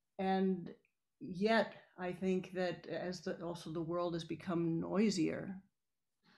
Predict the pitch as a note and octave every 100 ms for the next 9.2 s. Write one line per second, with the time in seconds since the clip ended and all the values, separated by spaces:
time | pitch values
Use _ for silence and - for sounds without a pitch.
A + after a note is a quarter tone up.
0 | _ _ - F3 F3+ G3 F3+ F3+ F3 F#3
1 | F3+ G#3+ F3+ F3+ F#3 G#3+ A3 F3+ D#3+ D#3+
2 | D3+ E3 D#3+ F3 E3+ E3 D#3 - E3+ E3
3 | E3 D3+ D#3 D3 E3+ E3 E3 E3+ F#3 F#3
4 | F3+ F3 E3+ E3 - _ _ _ - F3
5 | F3 F3 E3 E3 - - - - - _
6 | _ _ _ _ - G3 F3+ F#3 F3+ F3
7 | F3+ F3 F3+ F3+ F3+ - F#3+ F3+ E3+ -
8 | G3 G3+ G3+ D#3 D#3 D#3 - E3 D#3+ D#3+
9 | D#3+ D#3+